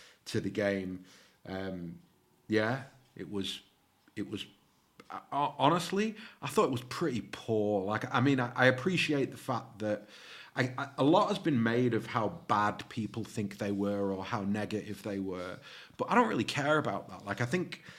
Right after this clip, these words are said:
I think it's, it's a little bit of a cop-out to complain about the way that the opposition play. I think that when you're City, your job is to, uh, overcome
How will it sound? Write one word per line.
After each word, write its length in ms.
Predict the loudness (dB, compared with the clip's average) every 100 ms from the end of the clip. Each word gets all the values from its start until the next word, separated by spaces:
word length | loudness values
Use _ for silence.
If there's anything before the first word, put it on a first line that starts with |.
| -20 -8 -2
I 60 |
think 260 | 2 4 2
it's, 240 | -2 -4 -8
it's 180 | -6 0
a 40 |
little 440 | 2 6 6 6 4
bit 440 | 4 4 4 -2 -16 -12
of 180 | -6 -2
a 40 | -2
cop-out 760 | 0 0 0 -2 -4 -4 -10 -12 -20 -20 _
to 680 | -6 0 2 4 2 0 -6 -12 -18 -4
complain 800 | -2 0 0 0 0 -2 -4 -8 -8
about 460 | -6 -6 -6 -6
the 80 | -4
way 340 | -2 -2 -4
that 160 | -4 -6
the 100 | -6
opposition 680 | -6 -6 -8 -4 -4 -6 -10
play. 580 | -8 -6 -4 -6 -8 -8
I 80 | -10
think 380 | -4 -2 -4 -8
that 180 | -12 -14 -20 -20 -6
when 240 | 0 2
you're 400 | 2 2 2 2
City, 640 | 0 2 2 2 -4 -8 -12 -18 -16
your 320 | -2 2 4 2
job 560 | 0 0 0 -4 -10 -20 -20 -20 -6
is 340 | -2 -2 -2 -8
to, 540 | -4 0 0 -2 -6 -12 -20 _ _ _ _
uh, 60 | -16 -14 -2
overcome 1000 | 2 2 2 -4 -4 -2 -2 -2 -6 -12